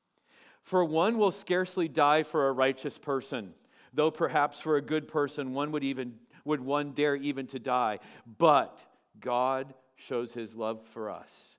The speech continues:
in that while we were sinners, and sinners seems like such a cleaned up word, doesn't it? Well, while we were despicable, rotten, rebellious, willfully choosing to rebel against him, while we were that,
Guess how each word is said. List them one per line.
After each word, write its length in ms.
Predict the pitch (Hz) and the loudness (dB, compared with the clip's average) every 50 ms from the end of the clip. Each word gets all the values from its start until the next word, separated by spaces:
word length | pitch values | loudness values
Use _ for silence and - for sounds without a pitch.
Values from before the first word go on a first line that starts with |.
| _ _ _ _ _ _ _ _ _ _ _ _ _ _ _ _ _ | _ _ _ _ _ _ _ _ _ _ _ _ _ _ _ _ _
in 140 | - 123 123 | -12 -6 -2
that 200 | 127 123 120 117 | -2 -2 -2 0
while 220 | 123 123 127 139 | 0 2 2 2
we 120 | 139 143 135 | 0 -2 -4
were 140 | 123 127 117 | -4 -6 -8
sinners, 460 | - - - 131 117 110 107 101 - | -8 -10 -10 -10 -8 -8 -10 -12 -12
and 120 | 117 107 | -14 -14
sinners 400 | - - 147 147 143 135 127 - | -12 -10 -10 -8 -6 -8 -8 -10
seems 280 | - - 127 117 110 120 | -10 -12 -12 -10 -8 -10
like 140 | 113 101 - | -10 -10 -10
such 240 | - 117 104 - | -12 -14 -12 -12
a 60 | 113 - | -14 -14
cleaned 320 | - - 131 123 117 117 | -12 -12 -10 -8 -6 -6
up 180 | 113 101 - - | -8 -8 -8 -8
word, 260 | 117 110 104 98 92 | -8 -8 -8 -8 -8
doesn't 280 | 107 107 101 101 98 | -8 -8 -8 -10 -12
it? 160 | 95 95 95 92 _ _ _ _ _ _ _ _ _ _ _ _ _ _ _ _ _ _ _ _ _ _ _ _ _ _ _ _ _ _ _ _ _ _ _ _ _ | -14 -14 -14 -16 _ _ _ _ _ _ _ _ _ _ _ _ _ _ _ _ _ _ _ _ _ _ _ _ _ _ _ _ _ _ _ _ _ _ _ _ _
Well, 160 | 131 127 131 | -8 -6 -2
while 240 | 135 139 143 156 160 | 2 4 4 4 4
we 100 | 165 165 | 2 0
were 160 | 147 143 131 | 0 0 -2
despicable, 880 | 123 131 117 - - - - 160 151 - 151 127 113 120 113 104 - - _ | -4 -8 -12 -14 -20 -10 -8 -8 -6 -4 -6 -6 -4 -4 -6 -6 -8 -12 _
rotten, 560 | 117 123 143 143 143 135 127 107 104 98 87 - _ _ | -2 2 4 4 4 4 0 -8 -16 -18 -18 -20 _ _
rebellious, 800 | 120 127 123 110 - 151 139 135 135 131 113 110 101 - - - _ _ _ - | -8 -8 -8 -4 -2 0 2 2 2 0 -2 -6 -8 -8 -14 -20 _ _ _ -4
willfully 640 | 135 151 170 175 175 - 185 170 156 151 147 139 - - - | 0 2 2 2 2 0 -2 0 0 -2 -2 -4 -6 -14 -20
choosing 480 | - - - 180 160 160 147 151 127 110 | -12 -4 0 2 2 2 0 -4 -6 -6
to 160 | - - 151 131 | -6 -6 -6 -4
rebel 440 | 135 131 117 - 156 147 156 156 | -4 -6 -2 2 2 4 4 4
against 420 | 151 147 - 143 139 135 - - - | 2 0 0 -2 -2 -2 -6 -6 -6
him, 160 | 131 123 123 | -6 -4 0
while 260 | 139 147 165 196 202 | 4 6 6 6 6
we 160 | 196 214 220 | 4 2 0
were 220 | 220 196 214 202 190 | 4 6 6 6 6
that, 500 | 139 156 175 165 151 135 120 117 - | 8 8 8 10 10 8 4 0 -6